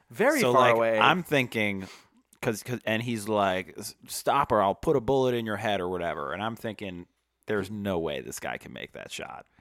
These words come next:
Speaker 2: It's not like he has a rifle with a
Speaker 1: He's
Speaker 2: scope or
Speaker 1: definitely
Speaker 2: anything.
Speaker 1: ex-military.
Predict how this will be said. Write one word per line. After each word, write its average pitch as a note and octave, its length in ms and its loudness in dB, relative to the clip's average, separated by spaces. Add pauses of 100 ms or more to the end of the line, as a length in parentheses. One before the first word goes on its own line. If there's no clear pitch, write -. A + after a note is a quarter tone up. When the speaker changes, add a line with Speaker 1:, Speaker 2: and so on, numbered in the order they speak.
(180)
Speaker 2:
It's - 100 -12
not C3 180 2
like B2 140 -2
he B2+ 80 -2
has G#2 140 0
a G2+ 40 -2
rifle F2 380 -4
with - 140 -12
a - 20 -14
Speaker 1:
He's F3+ 200 -4
Speaker 2:
scope D3+ 200 2
or - 60 2
Speaker 1:
definitely F#3 300 0
Speaker 2:
anything. F#2+ 220 -2
Speaker 1:
ex-military. B2 1080 -2